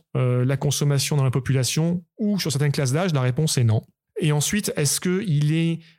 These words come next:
euh, dangereux de voir augmenter la consommation, euh, de cannabis ? Euh, ah ben alors, il, là, la vraie question, c'est de quelle consommation est-ce qu'on parle ? Est-ce qu'on parle de la consommation au total, qui englobe la consommation légale et la consommation illégale ?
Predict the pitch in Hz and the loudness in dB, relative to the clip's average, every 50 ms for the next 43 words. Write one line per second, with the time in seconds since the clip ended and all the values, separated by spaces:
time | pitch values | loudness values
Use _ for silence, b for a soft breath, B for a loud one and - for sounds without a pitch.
0 | B - - 127 123 117 117 170 190 185 156 156 175 190 165 143 139 123 143 165 | B -4 -2 -2 -2 0 -2 -2 0 0 0 0 0 0 0 0 0 0 0 0
1 | 175 165 156 151 156 156 151 151 147 170 160 143 131 - 143 139 - - 143 139 | -2 -2 0 0 0 0 0 0 0 0 0 0 0 0 0 0 0 2 2 2
2 | 139 131 - - 156 160 165 160 - _ _ _ _ _ _ - - 131 127 120 | 2 2 0 0 0 0 -2 -4 -8 _ _ _ _ _ _ -4 -2 0 2 0
3 | 123 120 - 139 131 131 127 196 247 - - 143 120 B B B B B B B | 0 0 0 0 2 2 2 0 0 0 -2 -2 -4 B B B B B B B
4 | B B _ - - 131 135 147 - - - - - 101 117 120 135 147 139 117 | B B _ -2 0 0 2 0 0 -2 -2 -2 0 0 2 2 2 2 2 2
5 | 117 120 127 139 143 127 113 98 117 139 139 - 131 - - 208 226 208 - 147 | 2 2 2 2 2 0 0 2 0 0 0 0 0 0 0 -2 -2 0 0 0
6 | 135 185 156 117 - - 165 151 143 147 135 - 135 127 123 117 - 147 135 - | 0 0 0 0 0 0 0 0 0 0 0 2 2 2 2 2 2 0 0 0
7 | - 131 123 - 131 113 - - 123 - - 131 120 147 143 131 127 123 123 - | 0 -2 0 0 0 0 0 0 0 0 0 0 0 0 0 0 0 0 0 0
8 | 127 120 - 127 127 123 - - 127 - - 147 135 - 139 127 - 208 247 294 | 0 0 2 2 0 2 2 0 -2 -2 -2 -4 -2 -2 -4 -4 -2 -2 -4 -4
9 | 277 - - 156 143 139 135 135 139 135 120 113 120 - _ _ - - 127 120 | -6 -6 -4 -2 0 0 0 0 0 0 0 -2 -4 -6 _ _ -4 -2 -2 0
10 | - 127 - - 135 131 127 - 139 135 131 131 127 139 139 131 120 113 113 - | 0 0 0 2 2 0 2 0 0 0 0 0 0 0 0 2 0 0 0 0
11 | 120 113 - 131 123 120 - - 123 120 117 113 120 151 233 277 214 127 117 | 0 0 2 2 2 2 2 2 2 2 2 2 2 0 0 0 0 -2 -2